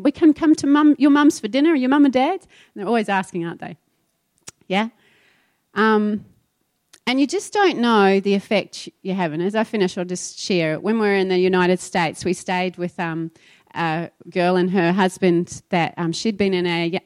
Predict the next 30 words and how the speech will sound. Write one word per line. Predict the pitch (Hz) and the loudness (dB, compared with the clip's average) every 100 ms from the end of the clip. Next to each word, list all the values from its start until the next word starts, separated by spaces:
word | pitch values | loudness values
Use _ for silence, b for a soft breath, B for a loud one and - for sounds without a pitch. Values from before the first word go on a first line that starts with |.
| - | -6
a | 175 | -6
youth | 175 190 190 - | -4 -4 -4 -6
and | 175 | -4
young | 175 175 | -4 -2
adults | 180 175 165 - - | -4 -4 -6 -10 -10
group | 175 165 - | -6 -6 -8
probably | - 185 175 | -10 -6 -6
twenty, | 165 233 220 214 | -6 -6 -4 -4
twenty-five | - 202 190 180 175 | -4 -4 -2 -2 -4
years | 170 170 | -4 -8
ago. | 151 - 175 b b b b - | -10 -12 -12 b b b b -4
And, | 202 196 196 | 0 0 0
uh, | 180 175 | -2 -4
she'd, | - - 233 214 - - | -8 -2 0 0 -2 -12
that's | 160 - | -12 -10
a | |
long | 151 151 | -8 -8
time | 156 151 | -6 -6
ago, | 147 | -6
yeah. | 151 147 _ B 214 185 | -10 -10 _ B -20 -4
And, | 226 220 220 | 0 2 4
um, | 202 185 180 180 - _ _ _ _ _ _ - | 4 2 0 -6 -12 _ _ _ _ _ _ -18
she | - 311 | -2 0
was | 311 - | 0 2
talking | 349 349 320 247 | 2 4 4 2
to | - 240 202 185 | 0 0 0 0
the | 165 | -2
girls | 185 202 180 170 175 185 | -2 0 2 2 -2 -6
about, | 185 180 180 170 - - | -4 0 0 -2 -4 -4
um, | 175 165 165 | -4 -4 -6